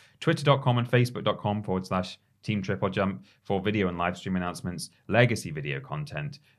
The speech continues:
uh, uh, highlights of the week from Twitch, uh, little bits of news, all sorts of things posted by Fraser. Thank you, Fraser, for posting those. TikTok dot com forward slash at Team Triple Jump is our TikTok,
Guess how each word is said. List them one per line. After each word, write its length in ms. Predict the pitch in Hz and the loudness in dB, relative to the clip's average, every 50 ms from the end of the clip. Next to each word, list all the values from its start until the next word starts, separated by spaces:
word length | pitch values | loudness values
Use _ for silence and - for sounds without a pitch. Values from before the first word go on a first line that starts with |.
| - - | -8 -4
uh, 720 | 78 78 76 73 76 73 73 73 71 71 71 69 69 71 71 - _ - - | -2 -2 0 0 0 0 0 -2 -2 -2 -4 -4 -6 -8 -10 -12 _ -16 -14
uh, 260 | - - - 50 50 - 73 147 - - - | -14 -12 -12 -14 -14 -14 -16 -16 -14 -10 -10
highlights 480 | - - - 101 104 101 95 90 - | -6 -2 0 2 2 2 2 0 -2
of 100 | 101 90 | -4 -4
the 80 | 76 95 | -2 0
week 320 | 90 95 95 98 92 - | 0 0 0 -2 -4 -6
from 160 | - - 85 78 | -10 -12 -12 -8
Twitch, 560 | - - 104 98 95 92 92 - - - - _ _ _ _ - | -4 -2 0 0 0 -2 -4 -10 -16 -16 -16 _ _ _ _ -8
uh, 260 | - 78 76 76 78 82 | -6 -4 -2 -2 -2 -2
little 160 | 90 95 95 | 0 0 0
bits 180 | 92 95 87 - | 0 -2 -2 -4
of 80 | 92 | -4
news, 380 | 90 90 90 92 90 90 90 - - - | -4 -2 -2 0 -2 -2 -4 -6 -4 0
all 140 | 117 120 | 0 2
sorts 240 | 120 - 123 104 - | 4 4 2 2 0
of 80 | - - | -4 -8
things 240 | - 73 76 78 - | -6 -6 -6 -6 -8
posted 360 | - 90 82 80 - - 78 | -8 -8 -8 -8 -8 -10 -6
by 160 | - 82 80 | -4 -4 -4
Fraser. 560 | 78 - - 78 71 71 71 67 69 67 65 - | -4 -4 -4 -4 -4 -4 -6 -8 -8 -10 -10 -10
Thank 180 | - 92 87 - | -10 -12 -12 -12
you, 60 | - | -14
Fraser, 440 | - - 76 73 73 - 82 76 76 - _ | -12 -10 -8 -8 -8 -8 -8 -10 -10 -14 _
for 100 | - - | -18 -14
posting 340 | - 82 80 - - 80 80 | -12 -12 -12 -12 -12 -12 -12
those. 280 | 78 73 71 - - - _ _ _ _ _ _ _ _ - | -10 -10 -12 -12 -14 -18 _ _ _ _ _ _ _ _ 2
TikTok 440 | - 147 147 131 - 127 117 120 - | 2 2 2 4 4 4 4 4 4
dot 200 | 113 104 - - | 2 2 2 0
com 260 | - 110 107 107 110 | -2 0 0 0 0
forward 220 | 107 107 107 101 | 0 0 0 -2
slash 340 | - - 101 95 95 95 - _ - | 0 0 0 0 0 -2 -4 _ 0
at 240 | 127 160 185 185 - - - | 2 2 2 2 -2 -8 -12
Team 280 | - - 80 73 69 67 | -8 -6 -6 -6 -6 -8
Triple 320 | 67 - 76 76 - 71 76 | -8 -8 -8 -8 -6 -8 -6
Jump 360 | 71 - 87 76 90 95 92 - | -4 -4 -2 -2 -2 -4 -6 -6
is 180 | - 87 80 - - | -6 -6 -4 -2 -2
our 180 | 87 82 76 | 0 0 0
TikTok, 640 | 76 - - - - - - - 80 76 80 - - | -2 -2 -2 -2 -2 -4 -4 -2 -2 -2 -2 -4 -8